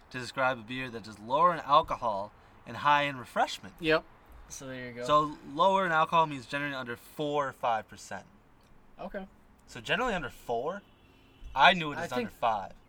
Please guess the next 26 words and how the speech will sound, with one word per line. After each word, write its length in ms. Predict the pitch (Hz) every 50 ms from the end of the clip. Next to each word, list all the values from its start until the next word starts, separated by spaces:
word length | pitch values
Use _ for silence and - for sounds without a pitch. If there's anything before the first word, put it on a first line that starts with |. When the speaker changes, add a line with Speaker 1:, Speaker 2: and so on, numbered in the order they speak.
| -
Speaker 2:
that's 200 | - 160 160 156
why 120 | 170 151 151
I 40 | 151
think 220 | - 175 165 -
between 300 | 147 - - 156 139 127
four 180 | - - 113 110
and 100 | 110 110
five. 280 | - 107 107 110 113 - _ - - - - - - _ _ _ _ _ - -
Speaker 1:
Excuse 300 | - - - 180 180 135
Speaker 2:
I 40 | 117
think 20 |
that's 20 | 104
Speaker 1:
me. 60 | 95
Speaker 2:
what 80 | 127
it 60 | 120 117
was 120 | 120 113
getting 260 | - 117 113 117 117
at. 140 | 117 120 120 - - - - - - - - - - - - - - - - - - - - - - - - - - - - - - - - - - - - - - - - - - - - _ _ - - - - _ _ _ _ _ - 123
Speaker 1:
These 280 | 131 156 202 226 214 185
beers 400 | - 175 170 170 165 156 143 151
also 460 | - 143 143 156 180 - - 196 180
tend 480 | - - - 147 135 123 113 110 - -
not 300 | 117 117 120 123 135 - -
to 60 | 131
be 160 | 123 127 120
too 480 | - - - - 127 120 120 120 110